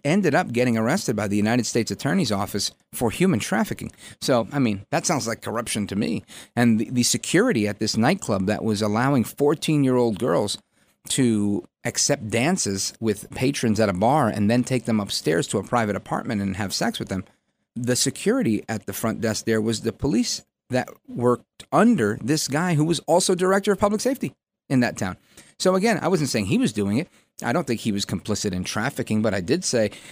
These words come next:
there was some funny business going on. And that bar owner, guess what? She was donating to his campaign. <laughs> So I, I, I thought I was in my rights to say, you know, to really put the facts out there. And lo and behold, he ended up saying, "Oh, you know what? We did take a few thousand dollars from that woman,"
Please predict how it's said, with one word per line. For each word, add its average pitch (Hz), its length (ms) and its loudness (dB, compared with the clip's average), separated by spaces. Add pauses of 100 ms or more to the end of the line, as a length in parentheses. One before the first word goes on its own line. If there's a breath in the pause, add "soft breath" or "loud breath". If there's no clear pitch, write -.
there 123 120 4
was 107 100 0
some 95 100 -2
funny 98 240 2
business 110 320 -2
going 101 220 -2
on. 107 200 0
And 107 200 0
that 120 260 0
bar 127 320 2
owner, 113 380 2 (140)
guess 175 240 2
what? 240 220 -2
She 113 220 0
was 127 200 0
donating 110 460 2
to 135 140 2
his 123 140 4
campaign. 240 640 4
<laughs> - 20 -20 (640 loud breath)
So - 560 0 (320 loud breath)
I, 147 180 2
I, 123 220 0
I 131 40 0
thought 185 200 0
I 156 80 4
was 143 180 2
in 139 140 4
my 120 140 4
rights 190 420 0
to 135 120 2
say, 131 440 2
you 143 100 2
know, 110 100 2
to - 140 -4
really 254 240 2
put - 160 -4
the 107 60 -6
facts - 360 0
out 98 160 -2
there. 92 140 -6 (420 soft breath)
And 170 360 2
lo 208 160 0
and 214 80 2
behold, 147 280 4
he 151 160 2
ended 151 220 2
up 127 80 0
saying, 131 180 0
"Oh, 147 100 6
you 127 120 4
know 131 100 2
what? 139 160 2
We 107 100 0
did 131 200 -2
take 131 180 0
a 127 60 -6
few 127 160 -4
thousand 123 320 0
dollars 117 240 0
from 127 140 -2
that 110 140 -2
woman," 117 260 2